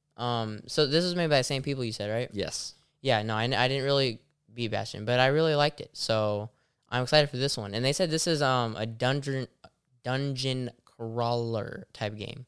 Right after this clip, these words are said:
Speaker 1: which, you know, is like, um, like Diablo three, that type of thing. Um, so I think this is gonna be really cool. And they said it has lots of, uh, different, you know, Greek mythology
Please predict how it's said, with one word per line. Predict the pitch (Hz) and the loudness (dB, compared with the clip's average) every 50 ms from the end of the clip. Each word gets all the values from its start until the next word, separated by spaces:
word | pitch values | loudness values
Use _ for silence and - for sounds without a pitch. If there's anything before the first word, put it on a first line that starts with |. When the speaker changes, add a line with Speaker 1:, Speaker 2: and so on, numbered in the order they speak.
| _ _ _ _ _ _ _ | _ _ _ _ _ _ _
Speaker 1:
which, | - 120 117 113 - | -4 -4 -4 -2 -2
you | - 127 | -4 -2
know, | 123 117 113 110 | -2 0 0 0
is | 107 107 104 113 | -2 -2 -4 -4
like, | 113 110 107 101 - - | -2 -2 -2 -2 -4 -6
um, | - 107 104 101 101 92 95 | -8 -6 -6 -6 -8 -6 -4
like | 113 113 113 113 | -4 -4 -2 0
Diablo | 117 117 113 110 107 110 107 101 104 | 2 4 4 4 4 2 -2 -4 -4
three, | - - 110 104 98 110 | -6 -6 -4 -4 -4 -4
that | 107 104 101 - | -4 -4 -4 -4
type | - 98 - - | -6 -8 -8 -10
of | - | -12
thing. | - - - - 120 - _ _ _ _ _ _ _ _ _ _ _ _ _ _ - | -16 -16 -16 -16 -16 -18 _ _ _ _ _ _ _ _ _ _ _ _ _ _ -4
Um, | 123 123 123 120 117 113 101 - | 0 0 2 2 0 0 -2 0
so | - 151 147 131 | 4 6 8 8
I | 95 143 175 | 8 6 4
think | - 247 220 165 | 2 0 -2 -2
this | 139 143 147 - - | 0 0 0 0 -2
is | 135 123 117 113 - - - - - _ - 120 | -2 -2 -2 -2 -4 -4 -6 -8 -12 _ -12 -6
gonna | 123 120 117 113 | -4 -2 -2 0
be | 110 113 110 | 0 0 0
really | 110 110 107 110 | 0 -2 -2 -2
cool. | - 110 104 | -2 -2 0
And | 113 127 | 0 2
they | 131 131 | 2 2
said | - - 151 143 | 4 4 6 6
it | 131 135 | 6 6
has | 143 135 135 135 123 123 | 6 6 4 4 4 2
lots | 127 127 123 - - | 2 2 2 2 2
of, | 127 120 120 113 110 113 - - - _ _ _ _ _ _ _ _ _ - | 0 2 2 0 -2 -6 -10 -16 -20 _ _ _ _ _ _ _ _ _ -2
uh, | 117 117 113 110 101 - - 113 | 2 2 4 4 2 0 -4 -4
different, | 113 127 120 - 131 127 123 113 - - 113 113 117 | -4 -4 -2 -2 -2 -2 -2 -2 -4 -8 -16 -16 -10
you | 120 123 | -6 -4
know, | 117 110 107 107 104 110 120 - - - | -2 -2 -2 -2 -4 -6 -8 -14 -10 -4
Greek | 131 135 131 123 - | -2 -2 -2 -2 -2
mythology | 131 123 117 - 127 120 120 120 120 117 117 117 113 110 107 107 104 104 | -4 -4 0 4 6 6 8 8 6 4 0 0 -2 -4 -4 -4 -4 -6